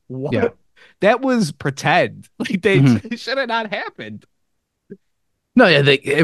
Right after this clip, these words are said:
Speaker 2: they really shouldn't have won that game. I, like, the,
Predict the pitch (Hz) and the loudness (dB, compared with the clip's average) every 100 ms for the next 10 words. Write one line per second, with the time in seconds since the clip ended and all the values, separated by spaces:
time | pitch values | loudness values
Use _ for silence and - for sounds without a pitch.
0 | 156 180 175 185 180 165 147 120 135 127 | 4 4 4 4 4 2 0 0 0 0
1 | 123 - _ - 120 127 98 - 120 117 | -2 -6 _ -8 -2 -2 -2 -2 0 0
2 | 120 120 123 | 0 0 -2